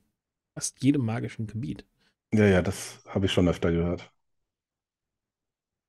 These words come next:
Speaker 2: Und er hatte eine ganze Zeit lang, jetzt bestimmt über eine Stunde, klare Gedanken anscheinend, wenn er sich auf etwas fokussieren kann, was ihn wirklich interessiert, und scheint seine, sein Kopf hier noch mitzugehen.
Speaker 1: Oh ja, ähm, meistens kann man mit ihm sehr gut philosophieren, äh, und, äh,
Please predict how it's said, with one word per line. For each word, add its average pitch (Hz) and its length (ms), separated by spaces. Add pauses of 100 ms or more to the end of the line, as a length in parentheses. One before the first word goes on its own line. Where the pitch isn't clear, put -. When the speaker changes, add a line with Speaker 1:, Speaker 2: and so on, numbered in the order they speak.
(160)
Speaker 2:
Und 101 120
er 110 80
hatte 110 140
eine 110 140
ganze 151 340
Zeit 139 360
lang, 185 140
jetzt - 140
bestimmt 131 300
über 156 180
eine 143 140
Stunde, 151 380
klare 143 360
Gedanken 131 460
anscheinend, 85 520
wenn 95 80
er 95 120
sich 110 160
auf - 100
etwas - 260
fokussieren - 580
kann, 131 200
was 117 140
ihn 110 140
wirklich 120 200
interessiert, 143 600
und 151 180
scheint 147 500
seine, 131 400
sein 123 200
Kopf 139 240
hier 127 80
noch 120 140
mitzugehen. 90 540 (800)
Speaker 1:
Oh 170 120
ja, 185 260
ähm, 110 400 (120)
meistens 151 500
kann 175 120
man 170 160
mit 165 120
ihm 147 180
sehr 147 180
gut 143 260
philosophieren, 120 840
äh, 95 360
und, - 200
äh, - 180